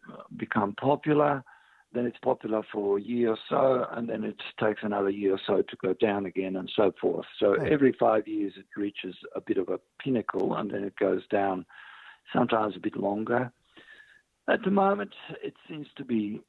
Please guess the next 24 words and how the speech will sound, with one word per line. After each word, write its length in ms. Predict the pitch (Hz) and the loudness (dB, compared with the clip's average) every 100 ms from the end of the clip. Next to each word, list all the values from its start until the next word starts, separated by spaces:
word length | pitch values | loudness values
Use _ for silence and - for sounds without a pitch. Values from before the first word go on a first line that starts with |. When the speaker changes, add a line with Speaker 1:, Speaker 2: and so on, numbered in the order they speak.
| - | -16
Speaker 1:
um, 220 | - 143 - - | -14 -14 -14 -12
picking 300 | 143 117 113 | -4 0 2
up 100 | 110 | 0
again. 440 | 104 107 107 165 175 - - | -2 -2 0 0 -4 -8 -2
Uh, 280 | 113 110 - - | 2 4 2 2
it 180 | 120 | 2
was 160 | 123 110 | 2 2
down, 520 | - 104 104 98 98 - _ - | 2 2 0 -4 -8 -14 _ -6
like, 220 | 123 - - - - - - _ _ _ - | -6 -6 -10 -16 -18 -20 -20 _ _ _ -4
two, 140 | 101 - | -4 -2
three 140 | 104 101 | -2 0
years 140 | 101 98 | 0 0
ago. 360 | 90 90 95 - | 0 2 2 -2
Uh, 200 | - - - 120 | -8 -8 -6 -6
it 60 | 85 | -8
was 140 | - - | -8 -2
definitely 420 | 92 90 - - 90 | -2 -4 -8 -6 -4
down. 400 | 92 90 82 - - - - - - _ - | -2 -2 -4 -10 -16 -14 -16 -18 -20 _ -6
So 400 | - 127 123 123 110 _ - - _ _ - - | 2 6 8 6 0 _ -20 -20 _ _ -16 0
it's, 200 | 202 - - - | 0 2 -2 0
it's 220 | - - | -2 0
just 260 | - - - | -6 -6 -6
people's, 400 | 104 90 85 - - - - | -6 -4 -8 -8 -8 -10 -10
uh, 220 | - 92 | -8 -6